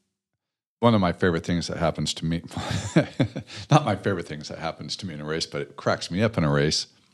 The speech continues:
is when girls wear kits that say, "You got, you got chicked," <laughs> you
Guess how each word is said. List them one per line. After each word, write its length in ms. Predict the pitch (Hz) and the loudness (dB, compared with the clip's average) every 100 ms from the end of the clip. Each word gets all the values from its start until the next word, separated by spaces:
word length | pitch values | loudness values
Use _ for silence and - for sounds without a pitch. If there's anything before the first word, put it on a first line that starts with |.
| _ _ _ - | _ _ _ -10
is 480 | 85 78 76 69 - - | -6 -4 -4 -6 -8 -8
when 400 | 87 78 73 73 - - | -8 -6 -8 -10 -16 -12
girls 500 | - 82 80 71 73 | -6 -4 -4 -8 -6
wear 420 | 80 73 71 - _ _ _ _ _ _ - | -4 -4 -6 -10 _ _ _ _ _ _ -6
kits 280 | 98 78 - | -4 -4 -8
that 140 | - | -8
say, 140 | - | -6
"You 160 | 73 76 | -6 -6
got, 240 | 78 67 - - | -4 -6 -8 -10
you 100 | 87 | -8
got 200 | 78 - | -6 -4
chicked," 440 | - - - - _ - - - - | -4 -4 -8 -20 _ -2 -2 -2 -10
<laughs> 500 | _ _ _ - - | _ _ _ -2 4
you 140 | - | 4